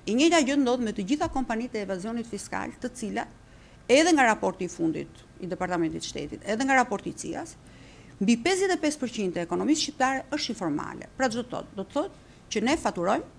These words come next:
fatura fiktive dhe falso. Në një kënd vështrim njerëzit mund të thonë,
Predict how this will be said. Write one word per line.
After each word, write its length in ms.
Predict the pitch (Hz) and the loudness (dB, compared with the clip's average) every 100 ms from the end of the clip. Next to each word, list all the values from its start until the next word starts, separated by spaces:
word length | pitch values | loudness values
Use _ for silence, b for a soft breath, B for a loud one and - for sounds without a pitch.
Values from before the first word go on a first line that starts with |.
| - - - - | -20 -20 -20 -14
fatura 400 | - 190 262 202 | -6 -4 -2 -2
fiktive 520 | 170 147 - 185 294 480 - - | -4 -10 -10 -8 -8 -10 -14 -14
dhe 120 | 180 196 | -8 -6
falso. 420 | - - - - - B B B B | -6 -8 -10 -16 -14 B B B B
Në 140 | 339 440 | 6 6
një 60 | 427 | 6
kënd 160 | 370 302 | 6 8
vështrim 380 | 294 330 403 330 | 6 4 6 6
njerëzit 280 | 339 330 | 6 4
mund 160 | 294 247 | 2 2
të 40 | |
thonë, 160 | 302 311 | 2 2